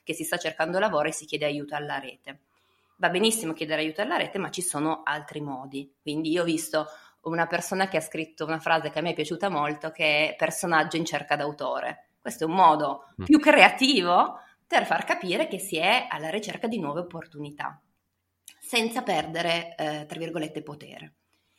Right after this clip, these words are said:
Speaker 1: Un altro errore che io vedo spesso, e anzi che mi chiedono, è: "Dove metto il mio curriculum vitae?" Io l'ho messo in primo piano. Io ho fatto un post che ho condiviso con la rete con il mio C V in modo che tutti lo possano condividere.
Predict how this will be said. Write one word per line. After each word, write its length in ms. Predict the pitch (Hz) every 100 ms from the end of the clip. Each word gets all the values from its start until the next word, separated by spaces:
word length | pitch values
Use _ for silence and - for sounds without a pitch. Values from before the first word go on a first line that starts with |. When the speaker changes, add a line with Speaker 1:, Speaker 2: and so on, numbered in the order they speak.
| _ _ _ _ _
Speaker 1:
Un 160 | - 330
altro 280 | 294 240 220
errore 340 | 214 277 240
che 100 | 226
io 160 | 196 214
vedo 260 | 196 196
spesso, 960 | 339 - 214 226 - - 254 254 247 240
e 200 | 185 185
anzi 440 | 202 233 226 185
che 140 | - 220
mi 80 | 214
chiedono, 840 | 196 202 175 170 185 202 - - - _
è: 220 | - 180
"Dove 220 | 202 427 453
metto 320 | 240 311 277
il 80 | 214
mio 160 | 196
curriculum 520 | 190 185 180 170 165
vitae?" 540 | 156 190 269 311 302 311
Io 120 | 370
l'ho 100 | 403
messo 300 | 269 247 -
in 80 | 247
primo 260 | 240 208 196
piano. 420 | 196 175 175 175 175
Io 160 | 370
ho 20 | 392
fatto 680 | 226 214 214 226 214 220 196
un 240 | 190 190
post 580 | 208 196 196 - 208 202
che 80 | 190
ho 60 |
condiviso 500 | 180 180 185 202 202
con 100 | 208
la 100 | 196
rete 240 | 196 - 277
con 140 | 190
il 80 | 180
mio 100 | 190
C 140 | 190
V 60 | 220
in 120 | 202
modo 160 | 170 190
che 120 | 180
tutti 240 | 170 -
lo 100 | 175
possano 380 | 175 156 165 160
condividere. 800 | 160 160 160 151 151 151 151 156